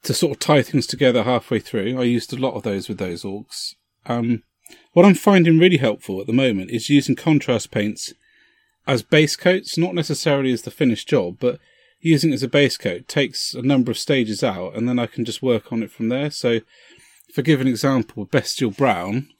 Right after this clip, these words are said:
or what is now Mournfang Brown, um, I would have gone grey, Mournfang Brown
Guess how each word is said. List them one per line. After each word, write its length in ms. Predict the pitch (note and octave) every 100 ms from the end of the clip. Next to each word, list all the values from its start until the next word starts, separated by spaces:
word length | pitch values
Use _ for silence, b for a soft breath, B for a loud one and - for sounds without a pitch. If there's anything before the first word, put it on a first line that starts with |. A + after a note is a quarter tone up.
| _ _ _ _ _
or 240 | - G2 F#2+
what 200 | G#2 G#2+
is 120 | A2
now 140 | A2+ G#2
Mournfang 600 | A2+ C3 A2+ - F2+ F2
Brown, 380 | F2 E2+ G2 A2+ b b b b b -
um, 340 | G#2+ G#2 A2
I 60 | A2+
would 100 | G#2+
have 80 | G#2+
gone 220 | A#2+ A2
grey, 440 | G2 B2+ B2 A#2 G#2+ _ B2
Mournfang 560 | A#2+ A2 - A2 G#2+
Brown 460 | A2 G#2+ G#2+ G#2